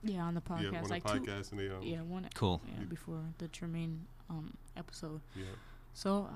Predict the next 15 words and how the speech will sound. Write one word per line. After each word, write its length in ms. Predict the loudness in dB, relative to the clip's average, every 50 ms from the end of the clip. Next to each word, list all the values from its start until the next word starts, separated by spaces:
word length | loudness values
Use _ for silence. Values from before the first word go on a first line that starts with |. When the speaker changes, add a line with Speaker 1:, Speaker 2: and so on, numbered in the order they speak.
| -2
Speaker 1:
um, 500 | 0 0 2 4 4 4 6 4 4 2 0 -8 -12 -14 -14 -14 -14 -16 -8 0 2
I 60 | 4
alre-, 200 | 4 4 4 4 2
you 200 | 4 6 6 6
already 240 | 6 6 4 4
said 260 | 2 2 2 2 2 4
word 280 | 4 4 4 4 4
of 120 | 2 0 0
wisdom. 440 | 0 0 0 0 0 -2 0 2
That 140 | 2 2 2
was 100 | 2 0 0
the 100 | 2 4
last, 460 | 4 6 6 4 4 2 -2 -6 -6 -4 -2
l-, 160 | -2 -2 -2 0 0
l-, 180 | 2 2 2